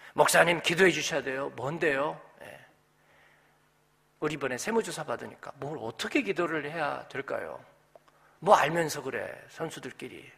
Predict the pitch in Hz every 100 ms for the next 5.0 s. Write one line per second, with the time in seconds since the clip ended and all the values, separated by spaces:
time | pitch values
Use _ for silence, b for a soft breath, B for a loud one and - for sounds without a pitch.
0 | _ - 151 _ _ b b b b b
1 | 147 143 - 147 139 131 - 123 B B
2 | B - 135 175 160 165 165 165 143 160
3 | 139 139 139 143 - - 120 117 101 -
4 | 165 160 180 156 143 139 143 143 135